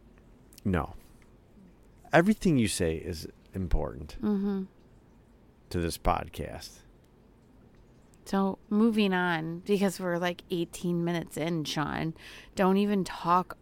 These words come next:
Speaker 2: about anything but the movie right now.
Speaker 1: <laughs> I think we've talked plenty about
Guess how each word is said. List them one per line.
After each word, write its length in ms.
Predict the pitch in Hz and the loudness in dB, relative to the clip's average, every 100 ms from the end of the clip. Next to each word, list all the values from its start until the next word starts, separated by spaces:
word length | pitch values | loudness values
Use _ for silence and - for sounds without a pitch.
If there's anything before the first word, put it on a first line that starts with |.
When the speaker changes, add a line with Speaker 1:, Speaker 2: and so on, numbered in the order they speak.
| - | -6
Speaker 2:
about 280 | 170 170 - | 0 2 2
anything 460 | - 175 180 165 156 | 0 -2 -2 -2 -4
but 160 | 156 - | -4 -4
the 60 | |
movie 380 | 156 160 160 151 | -4 -2 -4 -8
right 260 | 165 - - | -8 -10 -12
now. 300 | - - 202 - - 659 659 | -14 -16 -20 -16 -10 -8 -8
Speaker 1:
<laughs> 580 | 679 587 587 480 - - | -10 -12 -12 -12 -12 0
I 80 | 202 | 0
think 340 | - 165 - | 6 6 6
we've 200 | 143 131 - | 2 2 4
talked 300 | - 117 107 - - - - | 4 2 -4 -10 -10 -10 -2
plenty 420 | - 160 185 123 | 6 8 10 10
about 360 | 95 101 98 | 10 8 4